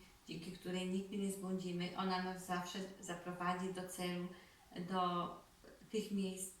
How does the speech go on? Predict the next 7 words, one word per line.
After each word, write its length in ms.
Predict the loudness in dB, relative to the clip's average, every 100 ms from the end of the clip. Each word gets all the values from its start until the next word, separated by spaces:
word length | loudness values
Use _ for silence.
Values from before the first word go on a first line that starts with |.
| -4
do 140 | -2
tych 220 | 0 0 0
ludzi, 540 | 0 0 0 0 0
do 80 | 0
tych 200 | 0 0
sytuacji, 800 | 0 -2 0 0 0 -2 -4 -6 -6 -16 -20 -20 -12
gdzie 380 | -2 2 2